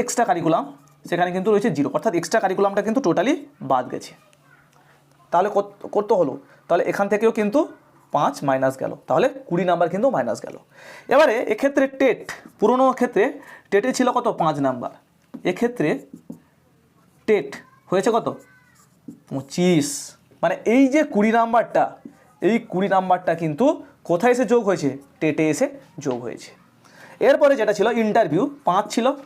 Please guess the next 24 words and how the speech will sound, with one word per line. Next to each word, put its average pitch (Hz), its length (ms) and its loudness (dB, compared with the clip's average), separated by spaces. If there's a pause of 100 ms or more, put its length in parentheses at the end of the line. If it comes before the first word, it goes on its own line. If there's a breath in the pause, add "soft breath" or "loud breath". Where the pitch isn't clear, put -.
এক্ষেত্রেও 165 440 -2
কিন্তু 170 160 -4 (120)
ইন্টারভিউতে 147 480 2
আছে 226 100 0 (140)
পাঁচ। - 180 -8 (800 loud breath)
ডেমনস্ট্রেশন 233 640 0 (260)
পাঁচ 190 180 2 (180)
ছিল, 208 140 0 (400)
এক্ষেত্রেও 180 460 0
কিন্তু 185 220 -2
ডেমনস্ট্রেশনে 143 520 0
রয়েছে 147 220 0 (180)
পাঁচ। - 200 -10 (1300)
টোটাল 160 300 0
এক্ষেত্রেও 165 420 0
হচ্ছে 175 180 -2 (140)
পঞ্চাশ, 139 380 -2 (720 loud breath)
এক্ষেত্রেও 151 480 -2
হচ্ছে 147 220 -2 (720)
পঞ্চাশ। 110 400 -12 (760)
ঠিক 226 160 0
আছে, 269 120 0 (460 loud breath)
টোটাল 180 300 0
কিন্তু 196 240 2